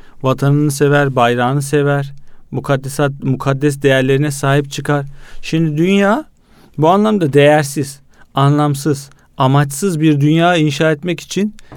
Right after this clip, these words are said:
ellerinden geleni yapıyorlar. Sebebi de tüketim malzemesi olarak bizi kullanacaklar. Çünkü biz eğer şuursuz,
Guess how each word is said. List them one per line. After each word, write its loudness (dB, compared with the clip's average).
ellerinden 2
geleni 2
yapıyorlar. 2
Sebebi 2
de 0
tüketim -2
malzemesi 4
olarak 2
bizi 0
kullanacaklar. 0
Çünkü -2
biz -2
eğer 2
şuursuz, -8